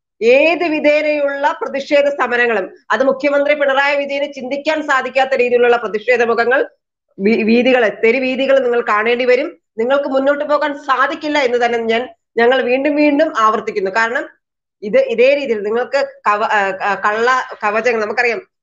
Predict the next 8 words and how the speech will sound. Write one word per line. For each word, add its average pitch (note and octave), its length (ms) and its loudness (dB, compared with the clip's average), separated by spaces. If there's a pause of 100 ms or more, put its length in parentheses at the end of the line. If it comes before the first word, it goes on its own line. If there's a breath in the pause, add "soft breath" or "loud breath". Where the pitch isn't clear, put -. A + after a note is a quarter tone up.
(140)
മടിയിൽ A#3+ 400 -4
കണ്ണമില്ലാത്തവന് B3+ 960 0 (200)
പേടിക്കേണ്ട B3+ 460 2
ആവശ്യമില്ല, B3+ 680 -2 (220)
ഉപ്പ് C4+ 300 2
തിന്നവൻ B3 340 0
വെള്ളം A3+ 300 2
കുടിക്കും B3+ 360 -10